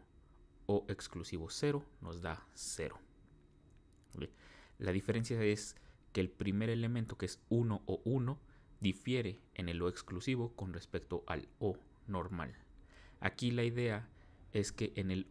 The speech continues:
o lógico, cuando estemos haciendo enunciados de ese estilo, veremos que se pueden cumplir las dos condiciones, no hay ningún impedimento que lo haga. Pero el exclusivo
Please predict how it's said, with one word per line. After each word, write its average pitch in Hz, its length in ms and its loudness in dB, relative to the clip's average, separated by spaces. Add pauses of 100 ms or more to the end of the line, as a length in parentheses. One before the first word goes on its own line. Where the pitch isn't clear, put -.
o 113 400 8
lógico, 110 480 0
cuando 95 220 -2
estemos 101 400 -4 (140)
haciendo 98 320 0
enunciados 90 440 -2
de 98 80 0
ese 113 140 -2
estilo, 120 420 0 (720)
veremos 113 400 4
que - 140 -4
se 101 120 -2
pueden 104 280 4
cumplir 95 320 0
las 95 180 0
dos 95 160 -2
condiciones, 101 760 0
no 98 180 4
hay 107 100 6
ningún 101 400 2
impedimento 82 720 -2
que 90 100 -4
lo 87 160 2
haga. 104 240 -2 (480)
Pero 95 160 8
el 101 120 8
exclusivo 110 800 0